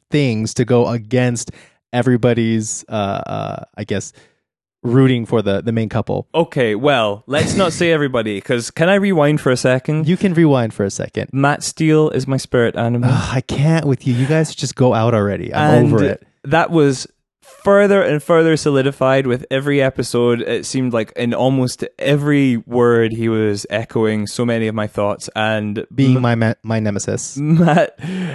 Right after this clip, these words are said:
Speaker 2: got a bit of, let's say, the creeps from Lucy.
Speaker 1: Well, from the disciples in general, he just was not about them.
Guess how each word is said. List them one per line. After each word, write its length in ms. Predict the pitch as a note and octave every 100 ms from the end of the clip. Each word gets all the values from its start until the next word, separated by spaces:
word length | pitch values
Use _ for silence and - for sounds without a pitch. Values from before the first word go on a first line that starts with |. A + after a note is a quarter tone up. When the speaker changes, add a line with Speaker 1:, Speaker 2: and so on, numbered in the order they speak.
| D3 C#3 B2
Speaker 2:
got 320 | C#3 D3 - _ _ _ _ -
a 100 | B2+
bit 460 | A#2+ - E3 - -
of, 640 | C3+ C3+ C#3 C3 A#2 - _
let's 180 | C3 C3+
say, 160 | - D3
the 140 | C3+
creeps 680 | - - B3 C4+ - - - _
from 680 | - C3 B2 B2+ C3 C3 D3+
Lucy. 540 | C#4+ - G#3 G2+ G#2 _ _ _ -
Speaker 1:
Well, 120 | D3
from 180 | F3+ D3+
the 60 | C3
disciples 480 | B2 F#3 G#3 D3
in 100 | A#2+
general, 360 | G2+ C#3 A#2+ G2+
he 180 | G#2+ A#2+
just 180 | C3 A2+
was 160 | G2+
not 240 | A2 G#2+ G2
about 300 | G2 F#2+ -
them. 300 | - A2+